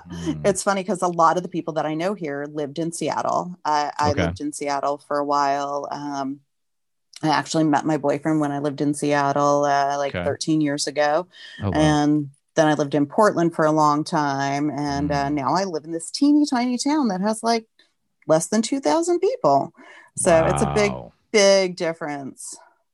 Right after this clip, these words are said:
Speaker 2: Yeah.
Speaker 1: Mm. That's incredible. Yeah, I grew up in a town in, uh, Massachusetts with about three thousand people. I know exactly
Speaker 2: Oh,
Speaker 1: what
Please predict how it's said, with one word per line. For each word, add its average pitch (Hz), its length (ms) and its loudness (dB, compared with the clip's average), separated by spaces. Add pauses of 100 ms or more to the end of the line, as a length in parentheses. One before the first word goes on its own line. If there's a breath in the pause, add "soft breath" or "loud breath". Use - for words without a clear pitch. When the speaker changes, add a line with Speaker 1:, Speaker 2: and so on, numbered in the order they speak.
(160)
Speaker 2:
Yeah. 156 440 -4
Speaker 1:
Mm. 78 280 -12 (1400 loud breath)
That's 87 320 0
incredible. 113 560 2
Yeah, 98 160 4
I 107 60 2
grew 113 240 2
up 120 140 0
in 113 80 2
a 104 100 0
town 98 400 0
in, 87 300 -4
uh, 82 220 -2
Massachusetts 87 960 -4
with 85 220 -10
about 80 320 -12
three 92 240 -12
thousand 95 480 -4
people. 123 300 0
I 98 180 4
know 101 180 2
exactly 90 600 0
Speaker 2:
Oh, - 40 4
Speaker 1:
what 180 40 6